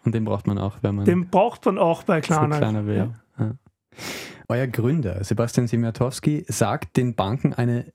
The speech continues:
Speaker 1: ja, recht kurze Zukunft voraus. So fünf Jahre habe ich noch, äh, gehört, bevor die wirklich ins Straucheln kommen. Was glaubst denn du? Ist das quasi eine Verschmelzung, die da passieren wird, oder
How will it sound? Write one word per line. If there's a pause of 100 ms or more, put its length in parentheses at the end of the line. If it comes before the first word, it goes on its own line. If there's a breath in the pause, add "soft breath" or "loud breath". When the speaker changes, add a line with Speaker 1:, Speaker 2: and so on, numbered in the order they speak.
Speaker 1:
ja,
recht
kurze
Zukunft
voraus.
So
fünf
Jahre
habe
ich
noch,
äh,
gehört,
bevor
die
wirklich
ins
Straucheln
kommen. (420 loud breath)
Was
glaubst
denn
du?
Ist
das
quasi
eine
Verschmelzung,
die
da
passieren
wird,
oder